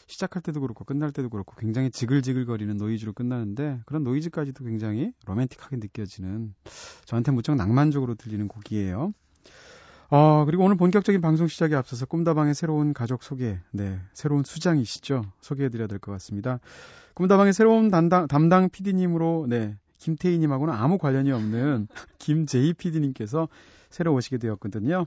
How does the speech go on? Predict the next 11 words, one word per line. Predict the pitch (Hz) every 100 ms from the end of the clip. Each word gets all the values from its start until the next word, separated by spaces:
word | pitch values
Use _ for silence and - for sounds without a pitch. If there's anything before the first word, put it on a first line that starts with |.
| -
네, | 110 104
김희지호 | 139 165 156 170
꿈다방에 | 160 160 160 151
오신 | 135 139
거 | 170 185
환영합니다. | 185 185 160 123
박수로 | 117 135 185
시작할까요? | 180 175 156 208
네. | 320 - - - - 110 123 143 180 190 165 - - - - - - - - - - 120
어, | 147 160 165 165
네. | 123